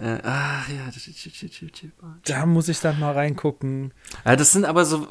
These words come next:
Speaker 1: ganz ehrlich, das sind so Sachen, da würde ich mir eine Folge von angucken und dann, ach, das war schön, schön damals und zack, auch wieder vergessen. <laughs>
Speaker 2: Ja,
Speaker 1: So,
Speaker 2: d-,
Speaker 1: nächste.
Speaker 2: das, ja, ich, ich guck's halt auf, äh, auf dem P C, guck ich's halt und auf dem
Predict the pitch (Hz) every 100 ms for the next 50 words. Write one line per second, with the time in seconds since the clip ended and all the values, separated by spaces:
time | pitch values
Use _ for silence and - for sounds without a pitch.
0 | - - - 135 151 104 131 127 104 117
1 | - 104 143 127 143 143 131 127 131 -
2 | 104 139 - 117 127 123 110 104 104 -
3 | 110 113 117 107 107 107 107 104 110 110
4 | - 110 - 117 117 117 120 110 123 120
5 | 120 113 113 113 110 - 120 113 _ _
6 | - 101 - - 101 101 101 98 - -
7 | 90 - 92 90 - 120 - 175 - 110
8 | 110 110 98 - - - 170 180 208 233
9 | 220 165 - - 196 - 214 - 190 180
10 | 110 - 139 - _ - 131 117 127 120
11 | 135 - 233 - 240 247 - 226 208 196
12 | - 160 147 135 135